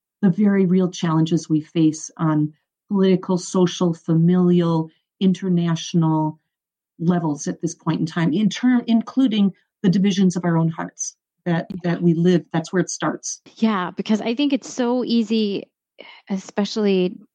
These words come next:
Speaker 2: well, and depending on a church or a tradition that someone is coming from, that so, unfortunately, I feel so many traditions come from a departure point of it being more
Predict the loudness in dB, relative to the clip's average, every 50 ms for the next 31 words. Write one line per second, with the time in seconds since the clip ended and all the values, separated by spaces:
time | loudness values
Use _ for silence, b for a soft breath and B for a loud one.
0 | _ _ _ _ _ _ _ _ _ _ -4 -2 -2 -2 -2 -4 -4 -4 -4 -4
1 | -2 -2 0 2 2 2 2 0 0 -2 -2 -4 -6 -6 -4 -2 -2 -2 -2 -6
2 | -10 -14 -14 -14 -16 -16 _ _ _ -4 -2 -2 -2 -2 -4 -2 0 0 -2 -2
3 | -2 -4 -4 -4 -6 -4 -4 -4 -2 -2 -2 -2 -2 -2 -4 -6 -8 -6 -4 -2
4 | -2 -2 -2 -4 -6 -8 -8 -8 -6 -4 -2 -4 -4 -2 -2 -4 -4 -6 b b
5 | b b b b b b b _ _ -4 -4 -4 -4 -6 -8 -4 -2 0 0 0
6 | 0 0 0 -2 -4 _ _ _ _ _ _ _ _ _ -6 -4 -4 -4 -4 -6
7 | -4 -2 -2 -2 -2 -2 -2 -2 0 0 0 0 0 0 -2 -4 -4 -4 -2 0
8 | 0 0 -2 -2 -6 -10 -8 -4 -2 0 0 0 0 0 0 2 0 0 0 -2
9 | -4 -6 -8 -14 _ _ _ -12 -6 -4 -4 -4 -4 -4 -6 -6 -6 -8 -10 -6
10 | -2 0 0 2 2 0 0 0 -2 -2 -4 -4 -2 -4 -6 -4 -4 -4 -2 -2
11 | -2 -2 -2 -2 -2 0 -2 0 0 0 0 0 0 -2 -2 -4 -6